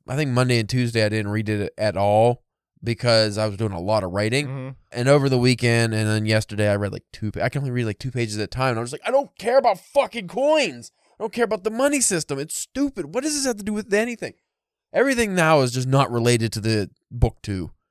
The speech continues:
Speaker 1: Like, the first chapter of book three was related, but then after that, it's just, uh, nothing. Like, Lucius Joyce, what does that have to do with the story I read? Nothing other than she was mentioned. Like, ugh. What, what do, I, I, I, it has to connect somehow, but I don't think it does.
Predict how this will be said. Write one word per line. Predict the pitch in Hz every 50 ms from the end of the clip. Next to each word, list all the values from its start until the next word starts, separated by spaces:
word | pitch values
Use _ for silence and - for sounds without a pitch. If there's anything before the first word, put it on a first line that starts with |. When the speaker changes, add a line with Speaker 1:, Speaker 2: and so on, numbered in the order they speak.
| _ _ _ _
Speaker 1:
Like, | - 139 147 139 113 143 139
the | 139 127
first | - 208 226 262 - -
chapter | 208 180 160 147 - 143 131
of | 117
book | 113 131 123 -
three | _ 135 131 123
was | 117 117 113 117
related, | 120 113 107 110 110 107 107 107 104
but | 98 117 123
then | 151 151
after | 151 147 - - 131
that, | 131 135 127
it's | -
just, | - 107 - _ _ - -
uh, | - - - _ _
nothing. | - 120 123 107 - - - - _ _ _ _ _ _ _ _
Like, | 104 113 101
Lucius | 143 185 180 165 160 143
Joyce, | - 143 147 151 170 170 - - _ _ _ _
what | - 220 269 254
does | 247 240 202
that | 202 196 180
have | 175 175 160
to | 156 143
do | 131 131 143 135 127 123 113 - _ _
with | - 123 135 -
the | 117
story | 113 - - 135 135 123 113 107
I | 107 104
read? | 101 98 101 101 113 131 - _ _ _ _
Nothing | 113 123 127 131 127 139 151 - 175 143
other | 127 127 127 120
than | 117 120 120
she | - 135
was | 127 113 95
mentioned. | 95 95 104 120 156 - - 110 107 120 123 - _ _ _ _ _ _ _ _ _ _ _ -
Like, | 113 120 101 - - -
ugh. | 127 135 113 95 87 - _ _ _ _ _ _ _
What, | - 127 135 - -
what | 120 135 143
do, | 156 160 - - -
I, | 73 113 - -
I, | 131 135 - - _ -
I, | 110 107
it | 92 85
has | - 131 156 160 -
to | - -
connect | - 120 113 107 - -
somehow, | - 107 113 110 95
but | 98 104 107
I | 117
don't | 123 -
think | - -
it | 123 110
does. | 127 123 123 -